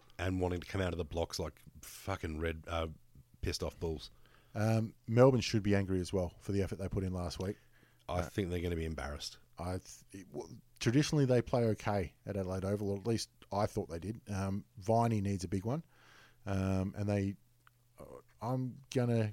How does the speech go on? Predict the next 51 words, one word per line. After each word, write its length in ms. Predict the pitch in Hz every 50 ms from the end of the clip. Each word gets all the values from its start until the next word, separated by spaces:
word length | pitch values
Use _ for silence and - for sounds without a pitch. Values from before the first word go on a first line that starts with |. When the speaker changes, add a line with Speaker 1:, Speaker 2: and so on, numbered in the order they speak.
| - - - -
Speaker 2:
put 140 | - - 113
a 40 | 107
prediction 440 | - 110 101 107 - - - 101 98
that 180 | 101 101 101 -
Adelaide 380 | 113 110 113 113 110 107 101
wins 360 | 98 98 101 101 101 101 90 92
and 100 | 92 92
Jordan 260 | 104 101 98 98 95
Lewis 220 | 98 95 90 -
gets 160 | - 92 -
suspended 420 | - 95 - - - 90 85 82 -
again. 220 | 87 - 80 76 - - - - - - - -
Speaker 1:
<laughs> 280 | - - - - - -
Entirely 840 | 165 147 131 135 143 131 117 - - - 131 131 131 127 123 104 95
likely. 400 | 92 92 92 - - 82 - - - - - - - - - - - -
Um, 540 | - 101 104 104 101 101 101 101 101 95 - - - - - - - - - -
I'm 240 | - 110 120 123 117
gonna 220 | 110 110 104 98
put 180 | - - 107 92
Adelaide 400 | 90 95 95 92 92 90 90 87
up, 200 | 87 87 87 - 82
but 160 | 85 98 80 85
I 80 | 92
think 240 | 90 - 139 123 -
they're 140 | 98 104 98
gonna 300 | 95 101 98 95 90 82 - - - - - - - - - - - - - -
give 160 | - - 110
them 100 | 98 107
an 60 | 104 107
absolute 420 | 117 131 - - - 107 - -
fucking 300 | - - 107 - - 92
hiding 340 | 78 90 90 92 92 87 85
in 60 | 85
the 60 | 82
first 280 | - - 95 90 - -
half 380 | 90 90 117 147 147 - - - -
and 160 | 98 95 87
probably 200 | - 90 92 87
get 100 | 90 90
about 220 | 85 90 87 87
a 40 | 87
five, 280 | - - 104 98 92 -
six 160 | - 85 -
goal 180 | - 92 85
lead 220 | 82 90 101 113 -
and 160 | 85 90 87
then 80 | 90 85
just 120 | 82 -
cruise 280 | - - 82 76 76 -
from 140 | - 78
there. 180 | 76 78 76 71